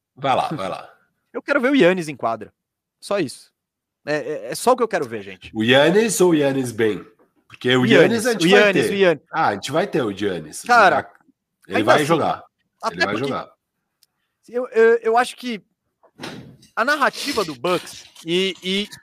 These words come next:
Speaker 2: por isso eu tava tão animado, não animado com o Bucks em si, mas a-, animado com a possibilidade de, do Bucks na final e do Bucks ser campeão.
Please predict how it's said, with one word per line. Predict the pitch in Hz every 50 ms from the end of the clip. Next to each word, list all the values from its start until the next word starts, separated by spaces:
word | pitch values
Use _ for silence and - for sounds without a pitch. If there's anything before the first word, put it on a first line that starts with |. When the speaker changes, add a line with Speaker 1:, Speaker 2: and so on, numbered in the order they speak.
| _ -
Speaker 2:
por | 220 254
isso | 277 -
eu | 294 262
tava | - 247 233 226 220
tão | 220 - 254 285 311
animado, | 294 277 254 226 196 185 190 190 175 160 175 170 160 151 156
não | 208 320 392
animado | 381 359 269 226 220 202
com | 196 208 214
o | 208
Bucks | 165 151 185 185 - -
em | 175 156
si, | - 196
mas | 202 220 220 226
a-, | 269 262 240
animado | 262 262 247 254 269 269
com | 247
a | 254
possibilidade | 247 247 233 - - 208 202 208 202 170 170 180 202 196 180
de, | 175 170 170
do | 160 170
Bucks | 147 160 175 - -
na | 170 160
final | - - 127 131 143 170 175 170 151
e | 147
do | 135
Bucks | 127 135 143 - -
ser | - 147
campeão. | - - 139 131 - 123 123 127 143 156 151 131